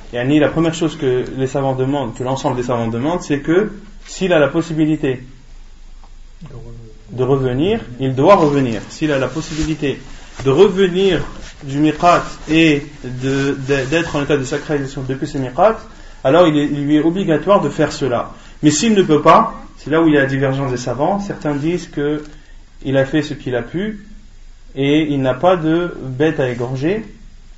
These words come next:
Speaker 1: et les autres savants disent qu'il, qu'il a une bête à égorger. C'est l'avis de la plupart des savants. Quelle est la preuve de ceux qui disent qu'il a une bête à sacrifier ?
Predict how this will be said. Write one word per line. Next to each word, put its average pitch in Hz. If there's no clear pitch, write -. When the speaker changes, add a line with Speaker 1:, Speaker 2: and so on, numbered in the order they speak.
Speaker 1:
et 143
les 135
autres 139
savants 139
disent 156
qu'il, 127
qu'il 131
a 165
une 123
bête 143
à 135
égorger. 127
C'est 156
l'avis 131
de 135
la 123
plupart 123
des 117
savants. 110
Quelle 151
est 160
la 160
preuve 190
de 147
ceux 170
qui 151
disent 170
qu'il 139
a 139
une 131
bête 151
à 123
sacrifier ? -